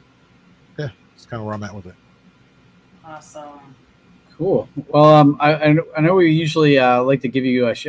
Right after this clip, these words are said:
Speaker 3: a chance to shout out, like, where folks can find you online and, um,
Speaker 1: Yeah.
Speaker 3: that kind of stuff, like, with your social media and stuff.
Speaker 1: Yeah, uh, everything is Sh-, Chi City Yaker, C H I C I T Y Y A K E R. Uh, YouTube channel for all the videos,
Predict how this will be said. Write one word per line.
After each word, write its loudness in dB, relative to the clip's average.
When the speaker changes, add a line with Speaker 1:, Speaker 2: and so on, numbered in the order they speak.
Speaker 3:
a -8
chance -6
to -18
shout -4
out, -4
like, -10
where -4
folks -6
can -10
find -4
you 0
online -2
and, -10
um, -4
Speaker 1:
Yeah. -16
Speaker 3:
that -16
kind -12
of -18
stuff, -8
like, -10
with -12
your -12
social -12
media -8
and -14
stuff. -14
Speaker 1:
Yeah, -4
uh, -2
everything -4
is -4
Sh-, -14
Chi -2
City -8
Yaker, -4
C -12
H -10
I -6
C -14
I -8
T -16
Y -8
Y -10
A -12
K -14
E -18
R. -8
Uh, -8
YouTube -8
channel -6
for -10
all -8
the -8
videos, -10